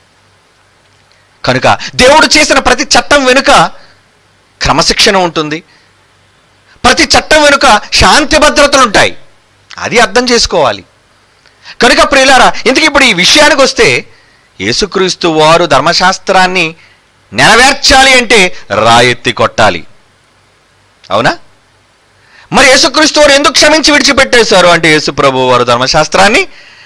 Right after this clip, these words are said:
నెరవేర్చలేదు అని అనుకుంటున్నారు ఈ మూర్ఖులు.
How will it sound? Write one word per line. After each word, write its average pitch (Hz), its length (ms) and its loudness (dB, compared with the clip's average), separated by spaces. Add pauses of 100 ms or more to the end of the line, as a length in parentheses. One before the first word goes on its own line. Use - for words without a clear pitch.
(160)
నెరవేర్చలేదు 160 880 0 (120)
అని 277 220 2
అనుకుంటున్నారు 302 720 0 (340)
ఈ 120 60 -8
మూర్ఖులు. 123 560 -6